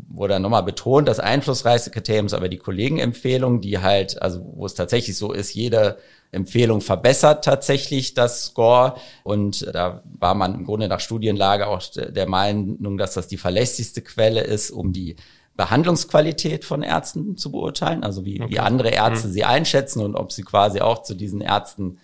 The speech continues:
Speaker 2: Mhm.
Speaker 1: äh, gehen würden.
Speaker 2: Mhm.
Speaker 1: Und auch die Facharzt- und Zusatzbezeichnung, was das, äh, zweite relevante Kriterium ist, da hilft eigentlich im Grunde auch alles, alles, was man an Qualifikationen hat, also verbessert
Speaker 2: Mhm.
Speaker 1: im Grunde das Score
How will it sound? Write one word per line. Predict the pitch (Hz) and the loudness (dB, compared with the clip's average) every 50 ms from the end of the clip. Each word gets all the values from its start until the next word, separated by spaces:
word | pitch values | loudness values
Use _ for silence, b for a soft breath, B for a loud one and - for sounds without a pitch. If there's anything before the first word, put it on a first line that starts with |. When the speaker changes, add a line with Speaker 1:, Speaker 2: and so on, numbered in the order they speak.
| b b b | b b b
Speaker 2:
Mhm. | 104 107 104 | -4 -2 -2
Speaker 1:
äh, | 95 92 | -2 -2
gehen | 92 120 143 170 170 156 | 0 0 0 0 0 0
würden. | 151 160 170 170 175 190 214 202 - - | -2 -2 -2 -2 -2 -4 -6 -8 -10 -10
Speaker 2:
Mhm. | - 101 104 113 120 B B B | -8 -6 -6 -6 -8 B B B
Speaker 1:
Und | B 123 110 117 120 123 - - | B 0 2 2 2 2 0 0
auch | - 110 107 120 127 135 139 135 - | 2 4 6 6 8 6 6 4 0
die | - - 117 117 120 120 110 | -4 -4 -4 -2 -2 -2 0
Facharzt- | - 131 127 120 107 - 120 117 113 - | 2 2 2 2 4 2 2 2 2 0
und | 110 104 | -2 -2
Zusatzbezeichnung, | - 131 147 151 131 - - 110 - - 131 120 123 123 131 104 | 2 4 4 4 4 2 -4 -4 0 4 4 4 4 4 2 0
was | 101 104 - - | 0 -2 -2 0
das, | 98 95 90 - - - - - - - | -2 -2 -4 -6 -10 -14 -14 -14 -8 -4
äh, | - 101 - - - | -4 -4 -4 -4 -4
zweite | - - 107 110 131 139 147 135 135 135 - - B B B B B B | 0 2 4 4 4 6 6 8 8 8 6 4 B B B B B B
relevante | 101 110 110 98 107 107 113 110 113 | 2 4 4 4 4 2 0 0 -4
Kriterium | - - 107 - - 110 107 107 107 107 - | -4 -6 -6 -4 -2 0 2 2 2 2 0
ist, | - 98 95 - - - | -4 -6 -8 -4 2 4
da | 95 98 98 | 4 4 4
hilft | 95 - - 90 98 104 98 - - - | 2 0 -4 -4 -2 -2 -2 -4 -6 -4
eigentlich | - 87 90 95 90 - | -2 -2 -2 -2 -4 -6
im | - 101 | -8 -8
Grunde | - 87 87 90 92 - | -6 -4 -2 -2 -2 0
auch | - - 92 - - - | 0 0 0 0 -2 -4
alles, | - - - - - | -6 -6 -6 -6 -4
alles, | - 95 95 92 - | -2 -2 -2 -2 -2
was | 98 90 - | -4 -4 -4
man | 98 90 82 | -4 -6 -6
an | 85 85 85 | -6 -8 -6
Qualifikationen | - 95 90 85 - - - 95 - - - 95 98 98 95 92 | -4 -4 -4 -4 -6 -6 -6 -6 -6 -4 -4 -4 -2 -2 0 0
hat, | 92 92 - - | -2 -2 -4 -6
also | 82 85 87 87 87 | -8 -8 -8 -8 -8
verbessert | 90 - 87 - - 98 104 101 87 - - - | -6 -6 -4 -2 -2 -2 0 0 -2 -2 -4 -12
Speaker 2:
Mhm. | - - 92 | -16 -12 -12
Speaker 1:
im | 90 | -10
Grunde | - 104 101 98 95 80 | -6 -6 -4 -4 -4 -4
das | 90 85 - - | -4 -4 -4 -4
Score | - - 101 101 101 107 107 110 | -4 0 2 4 4 4 4 2